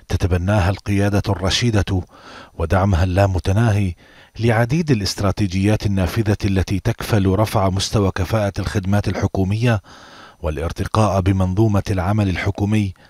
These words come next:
تحقيقًا لتطلعات المواطنين.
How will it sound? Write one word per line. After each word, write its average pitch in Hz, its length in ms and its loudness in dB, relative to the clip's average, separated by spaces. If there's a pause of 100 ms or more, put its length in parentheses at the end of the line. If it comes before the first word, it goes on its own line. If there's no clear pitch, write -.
(400)
تحقيقًا 127 560 0
لتطلعات 95 800 0
المواطنين. 87 640 -2